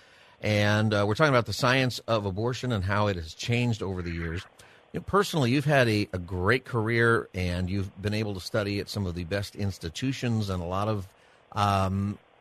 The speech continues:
a lot of opportunity there, and obviously not all of your colleagues would agree with you on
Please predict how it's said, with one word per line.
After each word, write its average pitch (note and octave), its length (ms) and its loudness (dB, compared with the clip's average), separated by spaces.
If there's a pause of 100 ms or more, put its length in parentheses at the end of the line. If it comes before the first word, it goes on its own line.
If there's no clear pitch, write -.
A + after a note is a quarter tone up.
(380)
a G#2 80 -2
lot A2 260 2
of A#2 80 2
opportunity A2+ 720 0
there, A2 420 4
and G#2 140 0
obviously A#2+ 500 0
not A2+ 180 2
all A#2 140 2
of G#2 100 0
your G#2 120 -2
colleagues A2 580 0
would G2 100 -2
agree G#2+ 300 0
with A2 200 -2
you F2+ 520 -4
on F2 400 -4